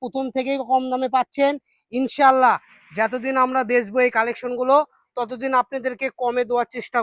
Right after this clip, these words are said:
করব। আর আপনারাও আমাদের জন্য একটু দোয়া করবেন যেন আপনাদের জন্য অল্প দামে সুন্দর সুন্দর কালেকশনগুলো আমরা দিতে পারি, ঠিক আছে? দেখেন একটার থেকে আরেকটা অনেক সুন্দর। এই যে এখন যেগুলো ডিজাইন দেখতেছি এগুলো আরো সুন্দর।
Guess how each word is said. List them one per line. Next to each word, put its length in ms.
করব। 200
আর 160
আপনারাও 420
আমাদের 340
জন্য 200
একটু 220
দোয়া 240
করবেন 320
যেন 100
আপনাদের 360
জন্য 140
অল্প 140
দামে 220
সুন্দর 340
সুন্দর 220
কালেকশনগুলো 640
আমরা 160
দিতে 260
পারি, 180
ঠিক 180
আছে? 160
দেখেন 280
একটার 320
থেকে 200
আরেকটা 340
অনেক 120
সুন্দর। 280
এই 80
যে 140
এখন 160
যেগুলো 220
ডিজাইন 320
দেখতেছি 380
এগুলো 240
আরো 100
সুন্দর। 280